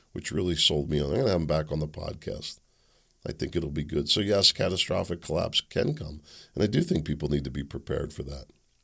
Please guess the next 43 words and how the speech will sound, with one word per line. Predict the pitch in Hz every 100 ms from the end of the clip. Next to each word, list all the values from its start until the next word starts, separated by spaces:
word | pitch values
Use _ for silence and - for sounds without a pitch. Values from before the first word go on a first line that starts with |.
| _ _ _ _ _ - - _ _ _ _ _ -
But | 85
I | 107
think | - 123 113
that | 131 -
the | 95
real | 82 98 104
issue, | 90 - -
the | 65 85
biggest | 139 123 -
issue | 95 - 85
facing | 78 85 78 73 73
us | 73 - _ - - _ -
is | 80
the | 76
fiat | 76 76 73 -
currency. | - 67 71 - - - - _ _
And | - 87 -
I | 104
don't | 104
know | 98
what | 117 -
the | 104
answer | 107 - 98
to | 82
that | 85
is, | 85 80
by | 78 -
the | -
way. | - - - _ _ _ _ _ -
And | 80 78
I | -
don't | 107 92
know | 120
that | 98 71 58
di-, | - - 73 71 73 -
uh, | 80 - 80
digital | 98 92 90 82 78 73 - - -
is | - 90 80
the |
danger | 78 87 90 80 85
that, | 78 67
that | 78 -
people, | 87 78 71